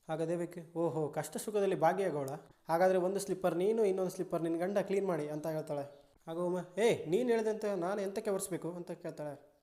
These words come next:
"ಈಗ ಯಾಕೆ ಮಾಡ್ಬೇಕು ಅಂತ ಕೇಳ್ತಾ ಇದ್ದೀರಾ? ನಾನು ಲಕ್ಷ ಲಕ್ಷ ಹೆಣ ಎಣಿಸ್ಬೇಕಾದ್ರೆ ಯಾಕೆ ಕೊಡ್ತಾ ಇದೆ ಅಂತ ನೀವು ಕೇಳಿಲ್ಲ, ಈಗ ಮತ್ತೆ ಕೇಳ್ತಾ ಇದ್ದೀರಾ? ನನಗೆಂತ ಹಣ ಫ್ರೀಯಾಗಿ ಬರ್ತದ? ಒಂದು ನನ್ನ ಹಣ ಇಡು, ಇಲ್ಲ ಅಂದ್ರೆ ನೀವೆಲ್ಲ ಸೇರಿ ನನ್ನ ಮನೆ ಕೆಲಸ ಮಾಡು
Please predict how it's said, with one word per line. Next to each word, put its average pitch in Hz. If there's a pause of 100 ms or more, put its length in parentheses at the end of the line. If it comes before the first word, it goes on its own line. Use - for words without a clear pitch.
"ಈಗ 185
ಯಾಕೆ 196
ಮಾಡ್ಬೇಕು 196
ಅಂತ 175
ಕೇಳ್ತಾ 151
ಇದ್ದೀರಾ? 143 (180)
ನಾನು 214
ಲಕ್ಷ 220
ಲಕ್ಷ 226
ಹೆಣ 196
ಎಣಿಸ್ಬೇಕಾದ್ರೆ 196 (180)
ಯಾಕೆ 220
ಕೊಡ್ತಾ 220
ಇದೆ 214
ಅಂತ 214
ನೀವು 220
ಕೇಳಿಲ್ಲ, 170
ಈಗ 233
ಮತ್ತೆ 233
ಕೇಳ್ತಾ 247
ಇದ್ದೀರಾ? 143 (420)
ನನಗೆಂತ 202
ಹಣ 165
ಫ್ರೀಯಾಗಿ 214
ಬರ್ತದ? 156 (420)
ಒಂದು 208
ನನ್ನ 190
ಹಣ 160
ಇಡು, 185
ಇಲ್ಲ 190
ಅಂದ್ರೆ 190
ನೀವೆಲ್ಲ 196
ಸೇರಿ 185
ನನ್ನ 170
ಮನೆ 190
ಕೆಲಸ 185
ಮಾಡು 156